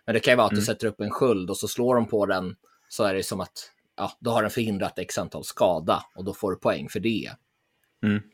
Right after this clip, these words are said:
Speaker 1: Och det är det som är så kul, det här med att man byter olika exosuits under tiden när det känns, ja, men nu, nu behöver jag den här karaktären för, vid det här tillfället, och så byter man och så,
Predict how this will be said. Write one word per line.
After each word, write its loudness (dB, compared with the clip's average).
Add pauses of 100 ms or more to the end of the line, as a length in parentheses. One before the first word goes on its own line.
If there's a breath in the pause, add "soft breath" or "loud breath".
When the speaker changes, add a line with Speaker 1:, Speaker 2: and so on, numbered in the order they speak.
(920 soft breath)
Speaker 1:
Och 4
det 10
är 10
det 8
som 0
är 4
så -2
kul, 2
det 2
här 2
med 2
att -12
man -2
byter 2
olika -2
exosuits -6
under 0
tiden -2
när -2
det 0
känns, -2
ja, 6
men 6
nu, 8 (340 loud breath)
nu 4
behöver 6
jag 6
den 2
här 10
karaktären 0
för, -2
vid 2
det 2
här 12
tillfället, -6
och -10
så -6
byter -4
man -8
och -8
så, -8